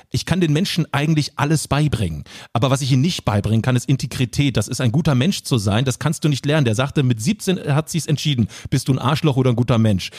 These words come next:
Und dann kannst du noch so viel Geld auf dem Konto haben oder was auch immer. Deswegen hat er gesagt,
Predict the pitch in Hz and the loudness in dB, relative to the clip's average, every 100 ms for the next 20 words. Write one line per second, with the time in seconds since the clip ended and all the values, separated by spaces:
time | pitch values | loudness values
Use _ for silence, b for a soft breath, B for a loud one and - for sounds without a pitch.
0 | B B 123 151 160 147 156 - 135 139 | B B -2 0 -2 -2 -2 -2 -2 0
1 | 135 135 120 113 180 202 107 101 104 139 | 0 -2 -2 0 0 2 2 2 2 2
2 | 135 123 110 113 - 139 131 139 B 123 | 2 0 0 -2 -2 0 0 -2 B -4
3 | 131 139 135 156 156 151 | -2 0 -2 -2 0 0